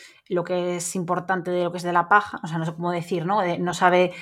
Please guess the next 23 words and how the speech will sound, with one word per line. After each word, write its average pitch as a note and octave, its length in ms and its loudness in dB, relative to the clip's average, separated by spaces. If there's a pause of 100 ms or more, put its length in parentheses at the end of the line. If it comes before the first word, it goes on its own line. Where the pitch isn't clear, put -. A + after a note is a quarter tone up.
(160)
discernir G3+ 560 4
la E3 360 6
información F3 640 2
válida F3+ 360 6
de F3+ 100 6
la F3 100 6
que F#3 120 2
no, G3 240 4
por E3 180 -4
lo D#3+ 100 -2
que D#3+ 100 -4
decías E3 300 0
tú F#3 120 2
antes, F#3 240 4
porque E3 200 -6
nadie F3 200 6
nos F3 140 0
lo F#3 80 2
enseña A3+ 440 2
y - 80 -4
porque D#3+ 260 -2
no E3+ 80 2
interesa. A3 520 0